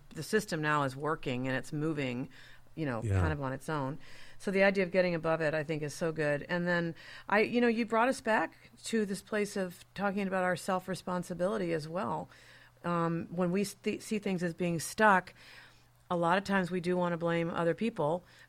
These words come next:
Speaker 1: but you're asking a different set of questions. What solutions am I applying that are only making
Speaker 2: Yeah.
Speaker 1: things worse?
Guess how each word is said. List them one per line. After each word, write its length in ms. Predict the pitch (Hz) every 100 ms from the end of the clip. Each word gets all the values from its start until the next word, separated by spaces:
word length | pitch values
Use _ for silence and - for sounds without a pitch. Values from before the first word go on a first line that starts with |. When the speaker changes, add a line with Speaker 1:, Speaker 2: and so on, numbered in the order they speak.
| -
Speaker 1:
but 200 | 175 196
you're 280 | 208 214
asking 480 | - 175 - 180 170
a 20 | 165
different 280 | 160 165
set 120 | 165 156
of 80 |
questions. 560 | - 196 196 165 151 -
What 260 | 165 185 -
solutions 640 | - 175 190 214 196 165
am 100 | 165
I 200 | 160 247
applying 560 | 226 - 156 143 147 156
that 100 | 160
are 80 | -
only 240 | 165 156
making 240 | 156 151
Speaker 2:
Yeah. 60 | 147
Speaker 1:
things 280 | 156 143 147
worse? 580 | 160 180 147 196 -